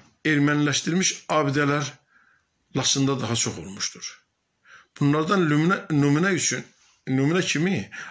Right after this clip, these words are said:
Laçının incisi olan Ağoğlan məbədi göstərmək olar. Məbəd Laçında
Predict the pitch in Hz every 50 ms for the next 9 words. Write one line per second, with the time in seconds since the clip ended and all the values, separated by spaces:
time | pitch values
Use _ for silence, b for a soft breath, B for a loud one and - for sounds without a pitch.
0 | B B 135 143 135 - - 147 165 185 180 147 B B B B B B - 147
1 | 147 135 131 - - 180 170 156 156 165 156 - - _ _ _ _ _ _ _
2 | _ _ _ _ - 127 131 135 139 147 165 165 147 127 117 101 101 107 104 85
3 | - - - _ _ _ _ _ _ _ _ _ _ _ - 120 - - - 107
4 | 107 110 104 101 95 98 - - - - _ _ _ _ b b b b b b
5 | - 143 151 160 196 202 196 202 - - - _ _ _ _ _ _ _ _ _
6 | _ _ _ _ _ _ _ _ 131 139 143 - - 147 143 147 180 180 160